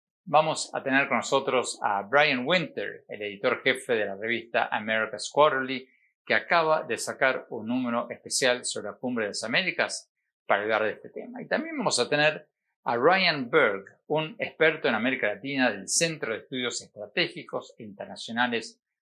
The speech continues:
de Washington y profesor adjunto de la Universidad Católica de Estados Unidos. Y más tarde en el programa, en nuestro segmento El Innovador de la Semana, vamos a tener un innovador súper interesante.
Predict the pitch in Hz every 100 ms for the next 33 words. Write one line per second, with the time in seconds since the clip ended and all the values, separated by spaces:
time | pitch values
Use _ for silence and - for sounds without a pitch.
0 | _ _ 101 147 147 - 131 - 123 123
1 | _ _ _ _ 127 110 104 107 - 135
2 | 120 - 139 135 - 117 - 113 98 98
3 | 95 - 110 113 104 - 110 104 101 110
4 | 123 117 - 117 117 135 - - - -
5 | _ - - _ _ _ _ _ _ _
6 | _ _ _ - 240 196 - 214 208 202
7 | 202 - 127 127 175 220 208 147 - -
8 | 120 104 120 - 110 135 156 - 143 -
9 | 123 113 110 120 170 180 127 110 131 185
10 | 226 147 - - _ 165 170 151 113 160
11 | 254 139 - - _ - 160 - - 120
12 | 113 117 135 143 - - - 170 165 147
13 | - - 113 98 - - - 202 - -